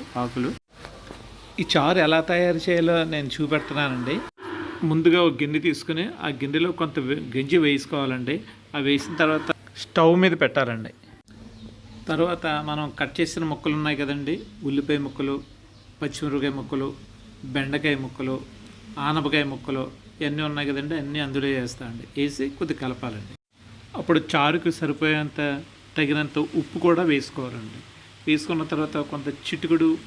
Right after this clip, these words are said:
పసుపు కూడా వేయాలండి. అది కూడా తగినంత వేసుకోవాలండి. అలా కలుపుతూ ఉండాలండి. బాగా కలిసిన తర్వాత, ఆ, మ-, అలా మరుగుతూ ఉంటుందన్నమాట.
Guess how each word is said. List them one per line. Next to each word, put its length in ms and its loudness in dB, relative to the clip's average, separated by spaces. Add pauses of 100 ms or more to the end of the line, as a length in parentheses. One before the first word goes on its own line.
(240)
పసుపు 260 -2
కూడా 180 2
వేయాలండి. 600 0 (880)
అది 220 4
కూడా 220 2
తగినంత 540 0
వేసుకోవాలండి. 760 0 (800)
అలా 140 2
కలుపుతూ 440 0
ఉండాలండి. 640 -4 (960)
బాగా 300 -2
కలిసిన 420 -10
తర్వాత, 600 -8 (560)
ఆ, 60 -8 (480)
మ-, 400 -6
అలా 160 0
మరుగుతూ 480 -2
ఉంటుందన్నమాట. 540 -6